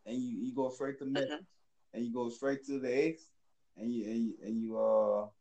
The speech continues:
Speaker 1: they gonna have, they gonna have four, four, four bars, and you go to the X, and they gonna have a file, and they gonna have another one, two more,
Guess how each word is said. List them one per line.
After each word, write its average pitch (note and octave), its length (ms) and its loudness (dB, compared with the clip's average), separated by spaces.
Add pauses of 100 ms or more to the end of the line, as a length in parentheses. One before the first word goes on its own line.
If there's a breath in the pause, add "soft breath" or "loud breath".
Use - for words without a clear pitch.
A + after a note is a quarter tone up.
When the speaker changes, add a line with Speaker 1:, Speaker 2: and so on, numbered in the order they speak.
(1000)
Speaker 1:
they A#2+ 80 -6
gonna B2+ 200 0
have, A#2+ 240 4
they - 80 -4
gonna C3+ 200 2
have B2 240 2
four, D3+ 300 4 (120)
four, D3+ 260 0 (180)
four D3 240 0
bars, B2 480 6
and A2+ 320 -4
you C3 80 -2
go B2 200 -6
to - 60 -12
the A2+ 160 -2
X, C#3 200 4 (600)
and F2+ 80 -10
they A2+ 80 -4
gonna A#2 200 -2
have A2 140 -2
a G2+ 60 -6 (120)
file, C3+ 540 4 (400)
and G#2 100 -6
they A#2 60 -2
gonna A#2 240 -2
have A2+ 200 0
another A#2 320 2
one, F#2 220 -6 (680)
two D3 140 -6
more, B2 320 0